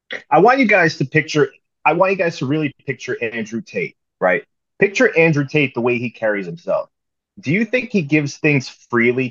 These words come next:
to women, or do you think he makes them earn it? He definitely makes them earn it. And he makes them jump through hoops, right? He's not that easy when it comes to expressing his emotions, telling a girl how he feels about her,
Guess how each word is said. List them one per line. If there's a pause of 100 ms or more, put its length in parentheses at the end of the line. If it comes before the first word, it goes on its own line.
to
women, (220)
or
do
you
think
he
makes
them
earn
it? (1700)
He
definitely
makes
them
earn
it. (800)
And (360)
he
makes
them
jump
through
hoops, (100)
right?
He's (400)
not
that
easy
when
it
comes (380)
to
expressing
his
emotions, (320)
telling
a
girl
how
he
feels
about
her,